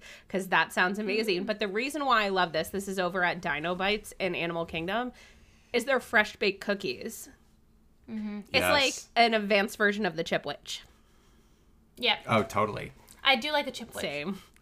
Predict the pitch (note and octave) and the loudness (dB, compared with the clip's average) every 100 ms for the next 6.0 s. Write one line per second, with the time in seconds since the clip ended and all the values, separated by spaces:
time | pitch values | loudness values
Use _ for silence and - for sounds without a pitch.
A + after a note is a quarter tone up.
0 | - G3 F#3 F#3+ G3+ - A#3+ - - C3 | -4 0 2 2 -2 -2 -2 -2 -4 -4
1 | - D#4 E4+ E4 D4+ C4+ C4 C4 A#3+ A3 | 2 4 4 4 6 6 6 4 8 8
2 | G#3+ A3+ G#3 G#3 B3 A#3+ A#3 A3 A3+ - | 6 2 -2 -4 -4 4 6 6 6 0
3 | C4 B3 A3+ A3+ C#4 C4+ A#3 - B3 G3+ | -4 0 4 6 8 10 8 8 4 2
4 | G3+ A3+ C#4 A#3+ - C#4+ - G#4 G4 F#4+ | 2 6 6 6 2 -2 2 2 2 -2
5 | G4 G4 - C#4 D4 F4+ D#4+ A#3 G3+ G#3+ | 0 -2 2 2 4 2 4 6 6 4